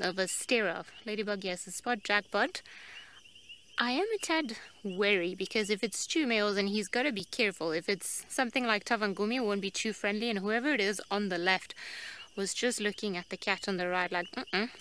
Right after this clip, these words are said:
I didn't like that, why are you looking at me?" type of thing. But I don't know if he's gone down.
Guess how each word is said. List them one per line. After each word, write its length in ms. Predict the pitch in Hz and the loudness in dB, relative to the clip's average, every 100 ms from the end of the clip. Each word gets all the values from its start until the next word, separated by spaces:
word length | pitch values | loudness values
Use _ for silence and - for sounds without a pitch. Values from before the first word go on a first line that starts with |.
| - | 0
I 60 | 233 | 2
didn't 260 | 262 262 190 | 4 2 2
like 180 | 185 | 2
that, 180 | 233 262 | 2 2
why 160 | 196 196 | 2 2
are 40 | |
you 100 | 208 | 2
looking 320 | 196 202 240 | 0 0 0
at 140 | 202 - | 0 0
me?" 100 | 175 | -4
type 220 | - 170 | -2 -2
of 100 | 175 | 0
thing. 240 | 156 147 - - - - - - - - - - - - - | 0 0 -4 -16 -20 -20 -20 -20 -20 -20 -20 -20 -20 -20 -20
But 160 | 208 208 | -8 -4
I 40 | |
don't 140 | 220 | 0
know 140 | 226 220 | 0 0
if 100 | 196 | 0
he's 220 | 202 185 | -2 -2
gone 320 | - 190 180 | 0 0 2
down. 420 | 180 180 226 349 | 2 4 4 2